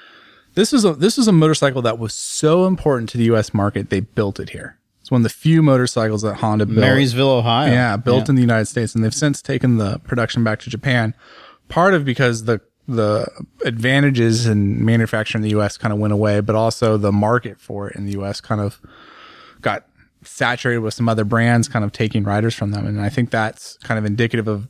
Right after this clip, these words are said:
Speaker 1: they let that model, or their attention for that model kind of waned. They weren't as, maybe as vigilant about it. And
Speaker 2: They
Speaker 1: I think they're
Speaker 2: probably
Speaker 1: starting to realize that now. And I think that's what this launch is kind of about is, hey, this is a really important motorcycle, especially in the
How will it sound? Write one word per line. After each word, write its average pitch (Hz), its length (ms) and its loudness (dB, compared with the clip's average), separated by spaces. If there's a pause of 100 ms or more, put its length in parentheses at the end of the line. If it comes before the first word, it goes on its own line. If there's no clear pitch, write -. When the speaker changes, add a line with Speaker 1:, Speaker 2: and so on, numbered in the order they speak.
Speaker 1:
they 113 120 -2
let 127 380 0
that 120 500 -2
model, 110 960 0 (360)
or 117 120 2
their 120 140 2
attention 147 440 -2
for - 80 -6
that 107 160 -2
model 104 280 -2
kind 110 200 -4
of 98 100 -2
waned. 98 460 -4 (100)
They 107 140 0
weren't 110 240 2
as, 101 200 -2
maybe 107 220 0
as 101 120 -2
vigilant 107 420 0
about 101 160 0
it. 101 60 2
And 123 80 4
Speaker 2:
They 135 60 4
Speaker 1:
I - 20 4
think 143 260 4
they're 175 80 4
Speaker 2:
probably 123 140 2
Speaker 1:
starting 175 180 2
to 139 60 2
realize 131 440 2
that 95 160 -4
now. 98 140 -2
And 98 80 -4
I 117 60 -2
think 156 180 0
that's 147 220 0
what 135 140 -2
this - 260 -2
launch 113 320 0
is - 100 -16
kind 120 160 -4
of 110 80 -2
about 110 380 -2
is, 101 240 -6 (600)
hey, 185 120 2
this 202 180 2
is 269 120 4
a 214 60 4
really 151 260 4
important 120 400 0
motorcycle, 107 500 0
especially 180 460 0
in 123 160 4
the 101 360 0